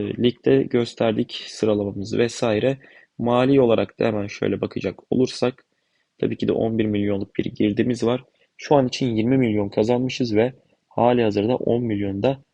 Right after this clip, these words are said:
harcamış görünmekteyiz. Tabii ki de tesis gelişimi vesaire bunları kullandık. Stadyumumuzu geliştiriyoruz, sekiz bine yükseltiyoruz. Bakın on sekiz Mayıs'ta tamamlanacak.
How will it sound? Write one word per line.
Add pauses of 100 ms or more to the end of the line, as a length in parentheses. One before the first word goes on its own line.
(120)
harcamış
görünmekteyiz. (420)
Tabii
ki
de
tesis
gelişimi
vesaire
bunları
kullandık. (360)
Stadyumumuzu
geliştiriyoruz,
sekiz
bine
yükseltiyoruz. (440)
Bakın
on
sekiz
Mayıs'ta
tamamlanacak.